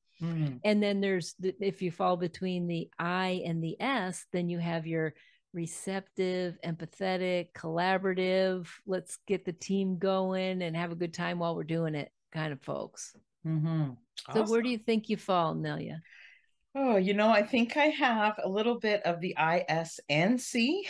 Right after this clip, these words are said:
Speaker 1: <laughs> honestly.
Speaker 2: Yep.
Speaker 1: Um,
Speaker 2: So you're
Speaker 1: more the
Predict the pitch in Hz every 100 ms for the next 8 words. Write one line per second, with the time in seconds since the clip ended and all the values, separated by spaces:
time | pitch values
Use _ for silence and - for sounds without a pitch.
0 | - 302 - 381 - - 180 214 233 -
1 | 277 392 - - - - - _ - 175
2 | 175 175 - - - 220 220 - _ _
3 | - - _ _ _ _ _ _ 202 208
4 | 226 277 381 370